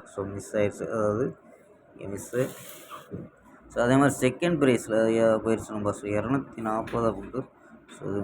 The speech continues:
மாதிரி மெத்தடில் எடுத்தோம். So, இரநூத்தி நாற்பது வந்து செகண்ட் ப்ரைஸில் போயிடுச்சு. So, நமக்கு வந்து போர்டு கணிப்பில், அதாவது ரிசல்ட்டுக்கு, எண்ணூத்தி ஐம்பத்தொன்னு ரிசல்ட்டுக்கு, so, அஞ்சு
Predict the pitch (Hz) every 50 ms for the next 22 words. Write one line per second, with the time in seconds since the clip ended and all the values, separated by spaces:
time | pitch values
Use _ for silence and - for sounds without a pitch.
0 | 98 98 101 104 98 87 95 101 95 - 110 104 104 113 123 135 113 104 101 107
1 | - - 117 127 - - - 104 104 104 101 107 120 113 - - 110 107 104 98
2 | - - 101 98 101 113 123 117 - - - 107 110 - - 131 131 127 110 110
3 | 110 104 98 - - 104 110 - - - - 107 98 98 98 - - 123 139 -
4 | - - - - - - - - _ _ _ _ - _ _ _ _ _ _ _
5 | - - - - 104 101 101 104 104 101 107 110 113 120 107 101 110 120 131 139
6 | 131 120 120 117 117 104 110 113 107 107 107 110 113 113 110 - - - - 110
7 | 107 - 123 117 110 110 110 98 104 104 104 113 123 120 - 123 117 113 107 110
8 | 98 110 107 104 98 92 92 - - 107 101 95 101 95 117 143 - - - -
9 | - - - - - - - - - - 104 101 101 107 117 127 123